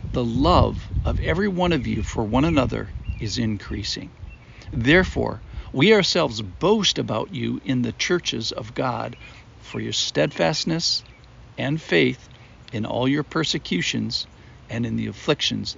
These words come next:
that you are enduring." So right away, we start with a tone of thanksgiving. Let's talk about prayer for a second. Prayer is just conversation or a content, thoughts directed towards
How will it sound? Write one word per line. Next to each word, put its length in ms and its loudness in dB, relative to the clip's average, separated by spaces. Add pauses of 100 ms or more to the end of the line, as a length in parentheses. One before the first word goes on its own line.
(120)
that 180 -8
you 240 -8
are 160 -10
enduring." 560 -8 (1500)
So 140 4
right 240 2
away, 320 6
we 120 2
start 380 4
with 180 -4
a 60 0
tone 580 4
of 180 -6
thanksgiving. 920 0 (800)
Let's 180 2
talk 180 4
about 240 4
prayer 280 4
for 160 -4
a 60 -6
second. 360 -4
Prayer 280 2
is 220 0
just 360 2
conversation 1120 4 (720)
or 160 12
a 120 8
content, 920 10 (420)
thoughts 580 4 (120)
directed 840 6
towards 600 6